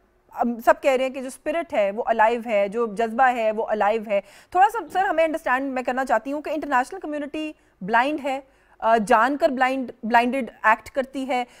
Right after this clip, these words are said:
अ, दुनिया का सबसे बड़ा जेल बना दिया एक वादी को, वहाँ पर इतनी बड़ी फौज की deployment कर दी, वहाँ पर demographic changes हो रहे हैं, बच्चों को, अ, ग-, आंखों में pellet guns के जरिए उन पर attack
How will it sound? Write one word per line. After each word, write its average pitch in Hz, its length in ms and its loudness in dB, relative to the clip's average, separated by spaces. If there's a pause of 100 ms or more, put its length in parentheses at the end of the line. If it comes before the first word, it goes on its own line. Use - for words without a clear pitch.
(120)
अ, 254 220 10
दुनिया 262 340 2
का 339 100 0
सबसे 339 260 -4
बड़ा 285 180 4
जेल 254 260 0
बना 247 240 2
दिया 208 260 0 (200)
एक 247 220 2
वादी 214 260 6
को, 208 260 -4 (220)
वहाँ 269 220 6
पर 311 100 4
इतनी 311 300 -6
बड़ी 285 200 2
फौज 247 280 -2
की 285 80 -6
deployment 233 500 0
कर 214 120 -2
दी, 190 240 -6
वहाँ 240 220 2
पर 277 120 -2
demographic 247 480 0
changes 233 420 -6
हो 190 140 -10
रहे 190 120 -6
हैं, 202 180 -2
बच्चों 269 320 0
को, 285 240 2
अ, 240 520 6
ग-, 220 340 0
आंखों 247 340 4
में 294 120 2
pellet 254 260 0
guns 233 280 0
के 269 120 -6
जरिए 240 220 -2
उन 247 160 -2
पर 254 140 -2
attack 233 280 2